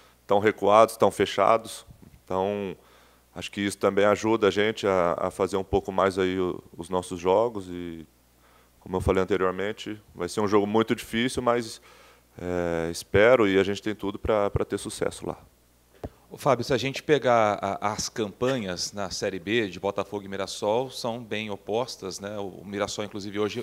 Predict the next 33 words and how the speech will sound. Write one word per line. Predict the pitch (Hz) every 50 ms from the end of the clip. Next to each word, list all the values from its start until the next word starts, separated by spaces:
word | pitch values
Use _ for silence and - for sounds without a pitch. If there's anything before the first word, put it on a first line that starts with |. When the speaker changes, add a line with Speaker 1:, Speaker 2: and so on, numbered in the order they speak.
| -
Speaker 2:
lidera | 101 110 117 107 104 107 104 107 113 120
a | - 107 110
competição. | - - 117 - 123 110 - - - 120 104 95 - - - - - - - - -
Mas | 117 120 117 - - -
analisando | 139 135 147 151 165 156 135 117 143 165 180 175 165 165 -
os | 147 170 160 127 175
elencos, | 175 151 135 131 131 127 117 - - 101 95 - - - - - _ - - - - _ _ -
é, | - -
você | 104 123 131 - 165 147 123
vê | 107 143 180
o | 202 175
elenco | 160 - -
do | 135
Mirassol | 135 135 123 117 113 - - 147 135 139
muito | 131 127 131 135 151 180 196 190 - 180
melhor | 160 147 123 107 107 117 139 160 165
que | - 135
o | 120
do | 120
Botafogo? | 113 110 110 - 104 - - 113 120 147 156 139 104 92 - _ _ - - _ _ -
É, | 101 - - 110
essa | 107 - - 120
comparação | - 131 123 - 131 120 117 113 - - 123 120 123
você | 113 - -
acha | 110 113 -
que | - 120
pode | - - 113 107 - -
ser | - 110
feita | 101 - - 117 117 147 156 151 - 156 147 - -
ou | 123 131 127 123 120 110 110
apenas | 110 - 127 120 120 120 117 -
uma | 123 113
situação, | - - 123 113 110 - - 120 113 113 113 110 101